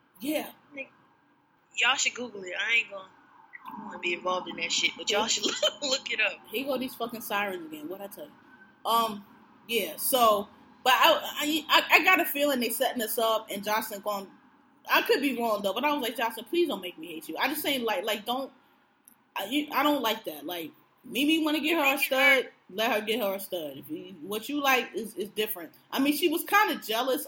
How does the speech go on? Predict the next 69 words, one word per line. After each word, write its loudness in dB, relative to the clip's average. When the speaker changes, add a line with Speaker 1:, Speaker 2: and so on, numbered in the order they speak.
Speaker 1:
I -10
got 0
it, -4
but -2
I 2
just -8
didn't -4
like -2
the -8
way -4
she, -20
uh, -4
I 4
didn't 2
like -2
the -10
way -2
she -16
was -12
reacting -10
to -20
her -12
at -12
all. -12
It -8
was -10
like, -8
"Oh, 0
you -2
should -8
put -6
on -6
a -8
bra -10
and -6
a -10
thong." -10
Bitch, -10
you 2
put -4
on -2
a -10
bra -10
and -14
a -18
thong. -8
I'll 0
fuck -8
both -2
of -10
y'all. -8
How -4
about -4
that? -2
Speaker 2:
Jocelyn, -4
is -14
she -6
being -6
a -8
shit -4
starter -4
in -16
this -6
season? -6
I -2
don't -8
like 0
it. 8
And -8